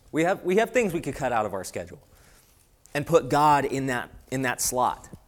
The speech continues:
Put God on the calendar. And if we don't do that now, we never will. Someday never comes.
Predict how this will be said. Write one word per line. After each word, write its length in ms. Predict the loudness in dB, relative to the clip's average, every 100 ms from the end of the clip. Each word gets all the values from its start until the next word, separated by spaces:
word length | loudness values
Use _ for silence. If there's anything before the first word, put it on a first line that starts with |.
| _ 0
Put 160 | 2
God 260 | 6 6 6
on 100 | 2
the 80 | -2
calendar. 440 | 0 0 -2 -10 -20 -20 _ _ _ _ _ _ _ _
And 80 | -6
if 80 | -2
we 80 |
don't 180 | 0 0
do 100 | 0
that 180 | 0 0
now, 440 | 0 0 0 -4 -6
we 120 | -4
never 220 | -2 -2
will. 380 | -2 -2 -2 -10 -18 _ _ _ _
Someday 420 | 0 0 2 2
never 220 | 0 -4
comes. 560 | -4 -6 -6 -8 -18